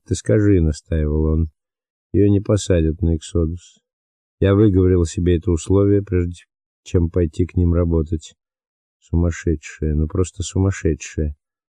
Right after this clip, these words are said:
«Перестань», сказала она. «Прекрати эти мерзкие намёки. Я одинока и истосковалась как раз по той ласке, которую эта девочка может дать.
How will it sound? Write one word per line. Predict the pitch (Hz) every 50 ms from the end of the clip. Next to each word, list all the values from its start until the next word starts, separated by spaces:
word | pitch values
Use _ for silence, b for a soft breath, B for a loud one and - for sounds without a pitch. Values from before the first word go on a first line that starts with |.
| _ _
«Перестань», | - 87 90 - - - 110 104 92
сказала | 80 - - 82 78 78 80 80 80 82
она. | 80 82 82 82 78 - _ _ _ _ _ _ _ _ _ _ _ _
«Прекрати | - 92 85 - 101 107 107 95 - - 101
эти | 90 78 -
мерзкие | 80 82 78 71 71 85 95 98 82 - - _ - 85 82
намёки. | 82 87 90 92 95 90 80 78 - - 78 _ _ _ _ _ _ _ _ _ _ _ -
Я | 92 92
одинока | 92 85 90 98 104 110 117 107 - 98
и | 92 87
истосковалась | 80 - - 90 - - 92 90 95 101 104 98 90 82 - - - - _ _ _ _ _ _ _
как | - - - - 101
раз | 95 104 92 -
по | - - 92
той | 82 - - 101 95
ласке, | 90 92 104 95 - - - 80
которую | - 87 80 - 90 87 87 82
эта | - - 87
девочка | 82 95 92 82 - - - 82
может | 82 87 82 80 82 80 80
дать. | 82 85 76 - - -